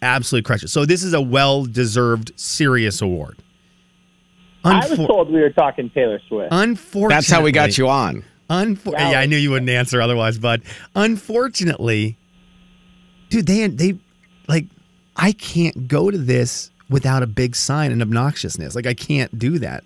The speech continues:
Speaker 1: You know that, right?
Speaker 2: I do know that. I understand that. It's, it's like the same way you appeared on the Steph documentary.
Speaker 1: Okay.
Speaker 3: Right, yeah.
Speaker 1: <laughs>
Speaker 3: Well, you
Speaker 1: That
Speaker 3: know
Speaker 1: was
Speaker 3: what? If you
Speaker 1: Zach
Speaker 3: show
Speaker 1: Man,
Speaker 3: up
Speaker 1: dude.
Speaker 3: like that, that'll be amazing.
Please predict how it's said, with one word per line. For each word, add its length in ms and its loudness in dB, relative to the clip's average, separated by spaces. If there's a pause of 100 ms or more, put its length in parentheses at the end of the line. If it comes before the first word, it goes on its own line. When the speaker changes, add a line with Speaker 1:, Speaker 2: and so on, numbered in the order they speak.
Speaker 1:
You 140 0
know 240 4
that, 200 -6
right? 320 0 (680)
Speaker 2:
I 140 4
do 180 0
know 200 2
that. 200 -2
I 80 0
understand 480 -6
that. 240 -8
It's, 160 4
it's 180 0
like 260 2
the 180 0
same 180 2
way 120 2
you 120 4
appeared 280 0
on 120 -2
the 140 -6
Steph 200 -4 (240)
documentary. 640 -8 (360)
Speaker 1:
Okay. 280 -8
Speaker 3:
Right, 360 2
yeah. 360 2
Speaker 1:
<laughs> 240 -2
Speaker 3:
Well, 240 4
you 60 4
Speaker 1:
That 60 4
Speaker 3:
know 80 4
Speaker 1:
was 60 2
Speaker 3:
what? 100 2
If 80 0
you 100 2
Speaker 1:
Zach 100 0
Speaker 3:
show 140 2
Speaker 1:
Man, 60 2
Speaker 3:
up 60 0
Speaker 1:
dude. 60 -4
Speaker 3:
like 180 2
that, 400 2
that'll 200 2
be 100 2
amazing. 640 2